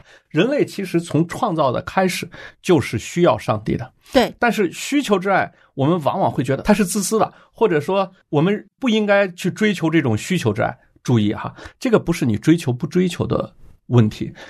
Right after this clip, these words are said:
Speaker 1: 你要认识到你人的属性的本身，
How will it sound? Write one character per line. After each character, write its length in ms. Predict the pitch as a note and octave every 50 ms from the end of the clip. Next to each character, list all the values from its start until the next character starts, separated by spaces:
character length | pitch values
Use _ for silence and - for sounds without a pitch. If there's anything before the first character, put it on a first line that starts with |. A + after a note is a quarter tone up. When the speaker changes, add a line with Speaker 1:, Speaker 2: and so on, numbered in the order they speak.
| _ _
Speaker 1:
你 100 | B2 C3
要 140 | E3+ F3+
认 240 | G#3 G#3+ A#3 G#3+ D#3+
识 180 | B2+ - - A2+
到 180 | A2+ - - -
你 140 | - B2+ A#2
人 280 | A2+ G#2 G2+ A2 A2 C3+
的 120 | E3+ E3
属 240 | A#2 - - - G#2+
性 240 | G2+ - - E3 C3
的 80 | A2 G2
本 280 | - - A#2 G2+ F#2+
身， 300 | F#2+ - C#3+ C#3 D3 D3+